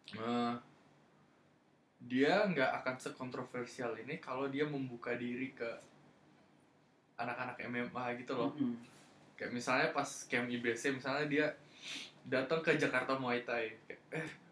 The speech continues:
Speaker 1: gue mau fight nih, mau camp, gue pengen banget belajar di sini, dan gue excited banget buat latihan sama kalian." Mungkin itu akan sangat membantu dia, nggak cuman buat fight, tapi, eh,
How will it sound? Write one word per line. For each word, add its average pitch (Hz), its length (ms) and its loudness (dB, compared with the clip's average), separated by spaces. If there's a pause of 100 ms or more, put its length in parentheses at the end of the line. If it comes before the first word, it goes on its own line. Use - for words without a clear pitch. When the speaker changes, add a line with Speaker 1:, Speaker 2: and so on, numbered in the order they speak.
(560)
Speaker 1:
gue 135 240 2 (880)
mau 107 320 -4 (160)
fight 120 240 -4
nih, 135 160 -6
mau 110 240 -8
camp, 120 400 -4 (160)
gue 117 160 -2
pengen 113 240 -2
banget 113 400 -6
belajar 113 400 -2
di 104 160 -10
sini, 117 500 -8 (640)
dan 104 400 -4
gue 117 240 4 (140)
excited - 480 -8
banget 120 400 -4 (160)
buat 95 160 -12
latihan - 260 -14
sama 104 300 -18
kalian." 95 240 -10
Mungkin 180 420 0 (220)
itu 143 320 0 (260)
akan 131 460 2
sangat 127 400 -4
membantu 131 480 0
dia, 127 240 2
nggak 120 240 -4
cuman 113 320 -2
buat 107 160 -6 (100)
fight, 135 240 2
tapi, 156 320 -4 (1080)
eh, 110 420 4